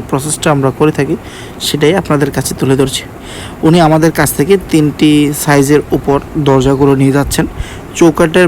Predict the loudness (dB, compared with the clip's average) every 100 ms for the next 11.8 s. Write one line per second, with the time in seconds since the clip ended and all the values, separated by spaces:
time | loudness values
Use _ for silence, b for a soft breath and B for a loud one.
0 | 4 4 2 4 2 2 -2 0 -2 -2
1 | -8 -6 0 2 2 0 0 0 0 0
2 | -2 0 0 0 -4 B B B -6 0
3 | 2 2 2 2 2 2 2 2 -2 -2
4 | -2 2 2 0 2 2 2 -2 -2 -2
5 | -2 -4 -4 -6 -8 B B B -2 2
6 | 2 4 2 4 4 4 2 2 0 0
7 | -2 -4 -6 -2 2 4 4 2 0 -4
8 | -2 0 0 2 2 2 0 0 0 0
9 | 0 0 0 -2 -4 -2 0 0 0 2
10 | 0 -2 -6 0 4 4 2 2 2 0
11 | B B B -6 0 0 2 0